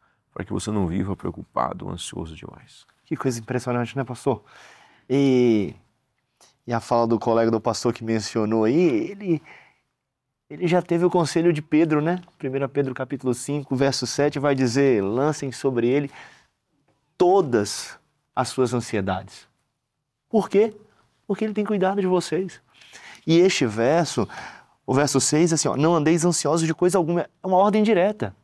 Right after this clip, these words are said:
Speaker 2: "Não se ocupem, e o remédio já vem." Por que que vocês, se vocês estiverem com algum desconforto,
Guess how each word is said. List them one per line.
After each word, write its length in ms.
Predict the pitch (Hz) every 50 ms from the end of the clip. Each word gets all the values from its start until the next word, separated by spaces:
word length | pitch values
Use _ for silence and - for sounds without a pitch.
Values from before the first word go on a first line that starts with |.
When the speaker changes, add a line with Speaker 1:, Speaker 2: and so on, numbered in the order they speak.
| _ _ _ -
Speaker 2:
"Não 460 | 190 170 180 185 190 208 220 240 247
se 200 | - - - 220
ocupem, 580 | 220 214 - - 170 185 208 202 - 151 143 165
e 40 | 196
o 40 | 208
remédio 440 | 190 190 175 156 160 185 185 180
já 160 | 190 208 226 214
vem." 420 | 170 156 160 190 214 180 113 - _ _ _ - - - - _ _ _ _ _ _ _ _ _ -
Por 240 | 285 269 233 - -
que 120 | 202 190
que 60 | 165 180
vocês, 440 | 165 175 165 - 175 160 151 147 151 - - - - - _ _ _ _ _ _ _ _ _ _ _ _ _ _
se 100 | - -
vocês 300 | 240 220 - 226 226 208
estiverem 460 | 202 185 - 185 156 170 190 190 175
com 140 | - - 165
algum 280 | 156 147 143 156 185 185
desconforto, 840 | 160 160 - - 113 107 - - - - - - - - - -